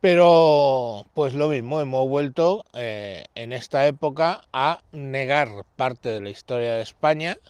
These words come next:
negar también que España fue un imperio, que España fue un imperio civilizatorio,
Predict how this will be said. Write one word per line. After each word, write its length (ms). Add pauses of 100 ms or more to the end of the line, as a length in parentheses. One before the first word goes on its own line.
(300)
negar 800 (600)
también 680 (540)
que 140
España 640
fue 240
un 160
imperio, 800 (1040)
que 260
España 520
fue 180
un 140
imperio 580
civilizatorio, 1400